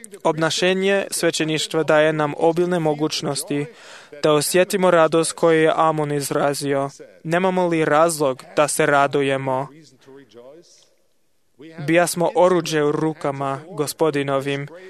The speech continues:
u izvođenju Tvog velebnog i čudesnog dijela. Dakle, slavimo se u Gospodinu,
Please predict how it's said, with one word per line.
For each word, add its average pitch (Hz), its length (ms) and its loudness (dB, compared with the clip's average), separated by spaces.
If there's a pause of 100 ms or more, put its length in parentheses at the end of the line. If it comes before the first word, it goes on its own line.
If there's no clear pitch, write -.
(320)
u 151 120 0
izvođenju 160 840 0
Tvog 156 500 -2 (720)
velebnog 160 580 0
i 139 80 -4
čudesnog 156 520 -2
dijela. 139 440 0 (640)
Dakle, 160 600 2 (440)
slavimo 175 520 4
se 165 160 0
u 151 80 2
Gospodinu, 143 720 -2